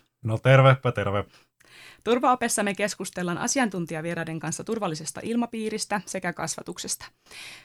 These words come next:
Speaker 2: Vieraamme ovat tänään Helsingin päässä ja me Ilarin kanssa ollaan täällä Jyväskylässä, koska vallitseva tilanne niin sanelee.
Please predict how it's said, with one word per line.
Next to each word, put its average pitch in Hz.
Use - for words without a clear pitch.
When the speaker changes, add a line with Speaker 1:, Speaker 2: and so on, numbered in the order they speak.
Speaker 2:
Vieraamme 262
ovat 160
tänään 151
Helsingin 247
päässä 247
ja 220
me 214
Ilarin 202
kanssa 175
ollaan 156
täällä 147
Jyväskylässä, 208
koska 185
vallitseva 185
tilanne 156
niin 151
sanelee. -